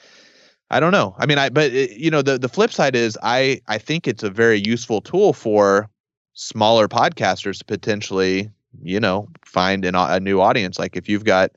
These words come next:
a couple shows that are on similar topic and you both have, I don't know, hundred listeners, two hundred listeners, you know, sh-, a lot of podcasts, that's, you know, a, a reasonable number to have, but you're struggling to get over that hurdle,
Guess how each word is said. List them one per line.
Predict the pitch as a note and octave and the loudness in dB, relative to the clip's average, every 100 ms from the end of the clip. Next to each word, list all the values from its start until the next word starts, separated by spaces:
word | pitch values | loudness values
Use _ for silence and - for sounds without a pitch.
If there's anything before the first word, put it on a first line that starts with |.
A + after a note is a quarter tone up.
| _ _ _ _ _ _ | _ _ _ _ _ _
a | |
couple | - G2+ G#2 | -2 -2 -2
shows | G2+ A#2+ C3 A2 | 0 2 4 4
that | G2 F2 | 0 0
are | F2 F2+ | 0 -2
on | F2 | -4
similar | - G#2+ G2+ | -6 -4 -2
topic | F#2+ A2+ A2 B2 A2 | 0 2 2 2 -2
and | F2+ | -6
you | F2+ | -2
both | F#2 F#2+ | -2 0
have, | F#2+ F2 | 2 0
I | - F2+ | -2 -4
don't | G#2 | -4
know, | F2 G2+ | -4 -4
hundred | G2 F#2+ F#2+ | -2 0 2
listeners, | G2+ - G2+ F#2+ | 2 0 -4 -4
two | - G2 | -2 0
hundred | G2 F#2+ | 2 2
listeners, | F#2 - - F2 G2+ | 2 0 -2 -4 -4
you | G2 | -4
know, | F#2 F2+ - G1+ | 0 -2 -4 -12
sh-, | - - - _ | -12 -12 -18 _
a | D#2+ | 0
lot | E2 | 2
of | F2+ F2 _ _ | 2 0 _ _
podcasts, | - G2 A#2+ G2 F2 - - _ | -4 -2 0 0 -2 -4 -12 _
that's, | F#2+ F2+ - - _ _ _ - | -2 -2 -4 -12 _ _ _ -8
you | G2 | -4
know, | F2 E2+ F#2+ _ _ | -2 -4 -8 _ _
a, | F2 F2 | -2 0
a | D2+ | 0
reasonable | F2+ G2+ G2 G#2 G2+ | 2 2 2 2 2
number | G2 G2+ F#2+ | 4 0 2
to | F2+ | 0
have, | A2+ C3+ G2+ | 2 2 0
but | - D2 | -2 -6
you're | F2+ | -6
struggling | - G2 G2 G2 | -4 -2 -2 -6
to | F#2+ | -4
get | G2 | -2
over | G2 F#2 | -2 -2
that | E2+ | -2
hurdle, | G2 A2+ G#2+ G2 | 2 2 2 0